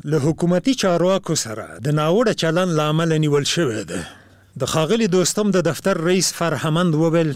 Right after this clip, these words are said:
کله چې عبدالرشید دوستم هیواد ته راستون او نظام الدین قیصاري له بنده خوشی شي، په شمال کې به مظاهرې هم پای ته ورسیږي.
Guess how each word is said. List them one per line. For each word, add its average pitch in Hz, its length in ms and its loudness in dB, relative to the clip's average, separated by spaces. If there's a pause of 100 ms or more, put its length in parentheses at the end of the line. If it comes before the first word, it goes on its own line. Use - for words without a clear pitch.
(200)
کله 220 180 2
چې 202 100 -2 (100)
عبدالرشید 151 600 0
دوستم 160 460 0
هیواد 160 380 0
ته 156 120 0
راستون 185 460 0
او 139 240 0
نظام 151 400 2
الدین 170 240 0 (100)
قیصاري 151 560 0
له 143 140 0
بنده 165 320 0
خوشی 160 280 0 (100)
شي، 165 120 0 (180)
په 143 160 -2
شمال 208 300 2
کې 185 160 0
به 160 140 2
مظاهرې 156 640 0
هم 185 120 0 (120)
پای 160 120 2
ته 156 220 0
ورسیږي. 90 640 -4